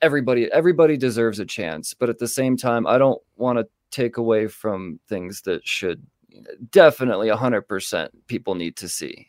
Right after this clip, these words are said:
I mean, I, I get it. Even stuff that's bad is gonna be somebody in this giant planet's favorite thing.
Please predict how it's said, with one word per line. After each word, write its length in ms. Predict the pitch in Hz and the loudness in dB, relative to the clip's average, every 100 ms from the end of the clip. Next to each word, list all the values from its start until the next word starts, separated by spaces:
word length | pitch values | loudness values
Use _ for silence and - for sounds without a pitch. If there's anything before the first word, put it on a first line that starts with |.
| - | -4
I 80 | |
mean, 160 | 120 120 | 0 4
I, 140 | 139 - | 4 6
I 140 | 156 | 4
get 220 | 131 139 | 4 4
it. 80 | 143 | 4
Even 280 | 131 156 147 | 2 0 0
stuff 300 | 123 139 131 | 2 2 2
that's 160 | 110 - | -4 -2
bad 400 | 113 113 123 123 | 2 4 4 2
is 400 | - 113 110 - | -2 -2 -2 -6
gonna 220 | 123 160 143 | 2 2 4
be 200 | 143 127 | 0 0
somebody 720 | - - 143 143 127 127 120 | -2 2 4 4 2 2 0
in 120 | 113 | 0
this 240 | 104 104 - | -4 -6 -10
giant 420 | 120 120 113 95 - | -8 -4 -4 -6 -8
planet's 400 | 110 92 92 - | -8 -6 -10 -8
favorite 400 | 95 78 78 - | -6 -6 -8 -8
thing. 320 | 92 50 - | -10 -10 -20